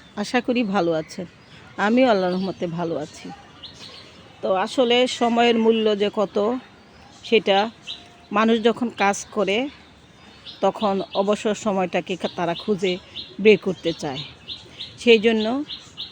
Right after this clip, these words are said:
সময়ের মূল্য কিন্তু অনেক, এবং কাজের মাঝে কিন্তু সময়টাকে নির্ধারণ করা যায় যে মানুষের জীবনে সময়টা কত গুরুত্বপূর্ণ এবং অবসর সময়টা কোথায়, সেটাও আরও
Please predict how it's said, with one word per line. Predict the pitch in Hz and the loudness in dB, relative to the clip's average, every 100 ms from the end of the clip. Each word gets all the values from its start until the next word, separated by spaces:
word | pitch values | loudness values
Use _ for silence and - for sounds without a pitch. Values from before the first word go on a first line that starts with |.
| - | -12
সময়ের | - 208 214 208 196 | -4 0 2 2 2
মূল্য | 208 202 190 | 0 0 -2
কিন্তু | 190 180 185 | -2 -4 -2
অনেক, | 170 170 196 - - - - - - - - | -2 -2 -4 -6 -12 -14 -14 -18 -18 -14 -6
এবং | 208 233 - | -4 -4 -2
কাজের | 226 214 254 | 0 6 6
মাঝে | 240 208 190 208 | 6 2 2 0
কিন্তু | 233 202 214 262 | 0 -2 0 -2
সময়টাকে | - 220 196 180 180 175 220 269 | -4 -4 -2 0 -2 0 0 2
নির্ধারণ | 220 190 175 175 175 | 2 2 0 -2 -6
করা | 175 165 - | -8 -8 -8
যায় | 175 - - - - - - - - - - - - - | -12 -14 -14 -16 -16 -16 -16 -16 -16 -16 -16 -14 -12 -4
যে | 208 | -2
মানুষের | 196 208 208 254 226 | 0 -2 0 2 2
জীবনে | 208 220 208 | 2 0 0
সময়টা | 240 233 202 196 180 185 | 0 -2 0 0 0 -2
কত | 202 - | -2 -4
গুরুত্বপূর্ণ | 185 190 190 - 185 - 185 175 196 277 - - - - | -4 -2 -4 -2 -4 -2 -2 -2 -2 -6 -10 -16 -18 -8
এবং | - 196 196 - | -2 0 0 0
অবসর | 226 254 - 269 | 0 0 2 0
সময়টা | - 240 220 202 208 | 2 2 2 2 0
কোথায়, | - 202 190 190 269 285 - - - | -2 -4 0 0 0 -4 -10 -14 -2
সেটাও | 220 190 214 | 0 2 2
আরও | 196 165 190 | 2 2 0